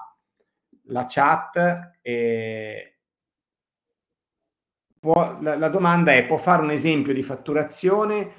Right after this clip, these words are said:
distinguendo costo ota, fattura all'ospite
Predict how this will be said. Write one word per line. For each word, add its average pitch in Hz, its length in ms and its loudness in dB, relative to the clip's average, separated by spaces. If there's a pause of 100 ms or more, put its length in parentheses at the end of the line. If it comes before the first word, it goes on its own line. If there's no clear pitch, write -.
(280)
distinguendo 139 1000 0
costo 151 520 -2
ota, 156 320 2
fattura 147 600 -2
all'ospite 170 1120 -4